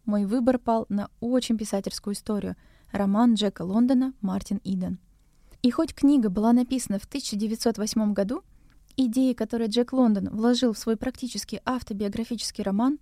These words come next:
до сих пор вызывают споры. А самое интересное в том, что, оказывается, почти все читатели и критики поняли книгу совсем не так, как задумывал автор.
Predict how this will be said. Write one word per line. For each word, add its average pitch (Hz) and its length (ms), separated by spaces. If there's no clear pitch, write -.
до 226 140
сих - 220
пор 240 200
вызывают 208 440
споры. 196 400
А 196 120
самое 262 400
интересное 220 480
в - 80
том, 285 240
что, - 260
оказывается, 214 720
почти 277 340
все 247 260
читатели 220 520
и 190 60
критики 254 440
поняли 233 420
книгу 214 380
совсем 254 580
не 220 100
так, 226 280
как 220 200
задумывал 202 540
автор. 190 380